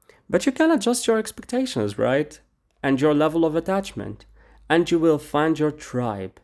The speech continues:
Trust me, you will find your tribe. At some stage of your life, you will find them.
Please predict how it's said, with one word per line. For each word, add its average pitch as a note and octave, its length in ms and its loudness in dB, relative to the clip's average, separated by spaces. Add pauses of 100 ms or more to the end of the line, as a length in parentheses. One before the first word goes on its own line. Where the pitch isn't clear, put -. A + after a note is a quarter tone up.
(140)
Trust - 460 0
me, G2+ 360 -12
you D3+ 180 2
will E3 140 4
find A#2 260 -2
your G#2+ 100 -2
tribe. - 540 -12
At - 260 -14
some D#3+ 460 0
stage C#3 300 -6
of C3 120 -4
your C#3 120 0
life, C3+ 220 -4 (500)
you C#3+ 120 4
will D#3+ 140 6
find G2+ 380 -4
them. G2 260 -8